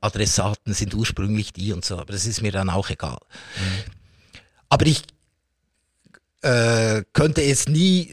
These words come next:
Speaker 1: so dann, äh, auch predigen, im also ich war ja, hab das sowieso <laughs> nie gemacht, aber ich könnte es nicht, wenn ich in dieser Rolle wäre, äh, könnte es nicht so predigen, dass, äh, dass ich jetzt hier etwas in Anspruch ne-, äh, nehmen würde und sage, „Weil es in der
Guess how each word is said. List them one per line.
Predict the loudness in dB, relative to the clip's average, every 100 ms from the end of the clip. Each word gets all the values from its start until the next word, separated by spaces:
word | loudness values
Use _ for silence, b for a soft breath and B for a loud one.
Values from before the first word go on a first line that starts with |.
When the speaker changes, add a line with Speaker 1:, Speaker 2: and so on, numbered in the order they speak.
| -2
Speaker 1:
so | 2 4 4
dann, | 4 0 0
äh, | -2 -2 -2
auch | 0 0 0 -2
predigen, | 0 0 0 -2 -2 -4
im | -10 -12 -12 _ _ _ _ -12
also | -10
ich | -8
war | -2 0
ja, | 2 2 0 -2 -6
hab | -8 -4
das | -2
sowieso | 0 2 4 4
<laughs> | 2
nie | 2
gemacht, | 0 0 0 0
aber | -2
ich | 0
könnte | 0 0
es | -2
nicht, | -2 -4 -6
wenn | -4 -2
ich |
in | -2
dieser | -2 0 2
Rolle | 2 4
wäre, | 4 2 0 B B
äh, | 0
könnte | 2 0
es | 0 0
nicht | -2 -2
so | -2 -2
predigen, | -2 -2 -2 -2 -2
dass, | -2 -2 -2
äh, | 0 0 -2 -4 B B
dass | -6 -4
ich | -4
jetzt | -4 -4 -4
hier | -2
etwas | -2 0 -2
in | 0
Anspruch | 0 0 -2 -2 -2 -2
ne-, | -4 -4
äh, | -2 0 0 0
nehmen | 0 0 0
würde | 0 0
und | -2
sage, | 0 0 -2 -4
„Weil | 0 2 2 2
es | 2 -2 -4 -4
in | -4
der | -2